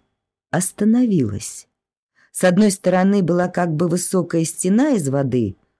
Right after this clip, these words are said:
а с другой — вода стекала вниз по реке.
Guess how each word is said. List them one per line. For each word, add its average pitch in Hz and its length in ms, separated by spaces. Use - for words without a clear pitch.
а 175 160
с 143 80
другой — 190 680
вода 185 320
стекала 226 520
вниз 135 440
по - 120
реке. 175 460